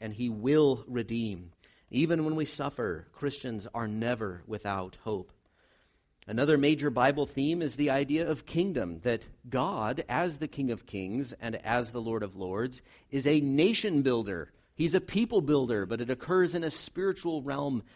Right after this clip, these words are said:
in the New Testament as we are brought into the church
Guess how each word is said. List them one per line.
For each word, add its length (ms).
in 100
the 80
New 140
Testament 560
as 100
we 140
are 80
brought 340
into 400
the 120
church 420